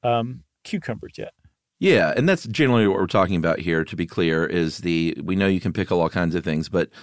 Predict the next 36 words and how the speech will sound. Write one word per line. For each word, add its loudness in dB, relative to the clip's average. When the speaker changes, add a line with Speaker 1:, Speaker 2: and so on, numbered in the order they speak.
Speaker 2:
you 0
know, 2
the 2
old 4
pickle 4
that's 2
on 2
the 2
plate 2
that -2
ruins 0
the -6
French -4
fries. -4
<laughs> -16
Uh, 6
it 2
either 2
came 2
from 2
the 4
Dutch 2
word 4
pekel, 0
uh, 0
P -8
E 0
K 0
E 0
L, 2
Speaker 1:
Yeah. -8
Speaker 2:
uh, 6
or 6
the 4
German 4
perkel, 4